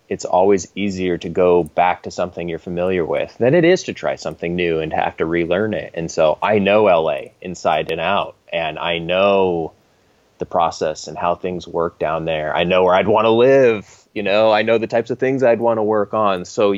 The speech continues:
I could hone that in, and that immediately cuts out a lot of noise. And so I, I know a lot of people look at it leaving as a failure or a, a given up type of thing if, when you're in that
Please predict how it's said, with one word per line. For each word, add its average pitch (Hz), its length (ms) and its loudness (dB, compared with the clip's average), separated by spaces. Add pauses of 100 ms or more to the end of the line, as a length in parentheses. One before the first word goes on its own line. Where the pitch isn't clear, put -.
I 104 100 0
could - 200 -10
hone 123 460 0
that 120 240 2
in, 135 220 0
and 95 80 -4
that 98 140 0
immediately 98 560 -2
cuts - 320 -4
out 98 160 2
a 98 40 -2
lot 98 220 2
of 90 80 -2
noise. 90 640 -6 (100)
And 85 320 -4
so 82 580 0 (1300)
I, 76 120 -2 (260)
I 107 100 2
know 107 220 4
a 98 40 2
lot 104 160 2
of 101 60 -10
people 107 320 -4 (280)
look 110 200 -4
at 107 200 4
it 104 100 0
leaving 104 440 -2
as 95 440 -6
a 98 60 -10
failure 98 840 2 (220)
or 92 300 2
a, 87 220 -4
a - 20 -4
given 98 280 -2
up 98 160 0
type 92 220 -2
of 87 100 -8
thing 90 220 -4
if, 85 80 -4 (220)
when 95 180 -6
you're 87 140 2
in 90 100 2
that 80 260 0